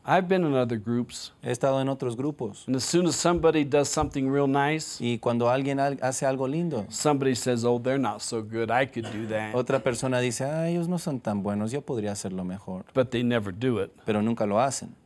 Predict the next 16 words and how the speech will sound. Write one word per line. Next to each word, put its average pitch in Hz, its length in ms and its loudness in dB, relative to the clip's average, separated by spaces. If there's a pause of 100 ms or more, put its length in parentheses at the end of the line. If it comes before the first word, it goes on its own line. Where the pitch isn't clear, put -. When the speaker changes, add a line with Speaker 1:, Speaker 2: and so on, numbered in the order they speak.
Speaker 1:
They 135 180 4
just 123 240 -6
want 120 300 -2
to 127 100 -8
condemn 107 800 -6
Speaker 2:
Solo 127 280 0
quieren 139 320 2
condenar 117 480 0
a 117 60 0
los 113 180 -2
Speaker 1:
and 127 60 -4
to 123 60 -2
Speaker 2:
otros 117 160 -6
Speaker 1:
judge. 104 520 -2
Speaker 2:
y 110 80 -4
juzgarlos. 113 760 -2